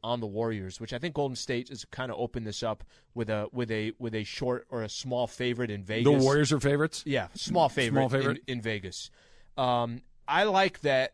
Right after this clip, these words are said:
Speaker 1: there is some similarities between these two squads. I'll explain what I'm referring to there.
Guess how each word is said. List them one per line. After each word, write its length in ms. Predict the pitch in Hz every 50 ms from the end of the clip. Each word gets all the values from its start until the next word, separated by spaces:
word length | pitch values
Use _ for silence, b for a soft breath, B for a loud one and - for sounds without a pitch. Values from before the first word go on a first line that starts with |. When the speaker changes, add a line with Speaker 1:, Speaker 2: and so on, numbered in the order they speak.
| _ -
Speaker 1:
there 320 | 135 117 135 139 139 139 139
is 240 | 135 131 127 123 -
some 200 | - - 113 101
similarities 720 | - - - 156 147 131 131 131 127 123 120 117 113 98
between 320 | 101 117 - - 131 120 107
these 140 | 107 - -
two 160 | - - 113
squads. 420 | - - - 110 110 101 95 98
I'll 60 | 107
explain 340 | 110 - - - 135 127 120
what 100 | 117 110
I'm 160 | 104 101 104 -
referring 320 | 113 104 - 110 101 87
to 120 | - 104 90
there. 240 | - - - -